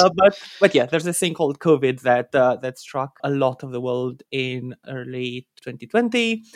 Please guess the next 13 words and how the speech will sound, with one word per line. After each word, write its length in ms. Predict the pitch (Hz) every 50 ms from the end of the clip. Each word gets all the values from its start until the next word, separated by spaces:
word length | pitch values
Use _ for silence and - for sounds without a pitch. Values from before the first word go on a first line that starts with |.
| - _ _ _ -
And, 380 | 202 196 185 185 185 180 165
uh, 160 | 185 180 185 170
that 240 | - 170 170 - -
meant 220 | 175 165 170 156
that 120 | 156 151 147
this, 300 | 156 151 147 - - 175
uh, 200 | 160 151 147 151
startup 560 | - - - - 180 160 - 135 127 127 - 143 143 139
that 180 | - 127 - -
was, 320 | 131 120 127 127 - -
like, 240 | - 143 123 123 -
on 140 | 135 131 127
a, 300 | 127 127 127 131 151 -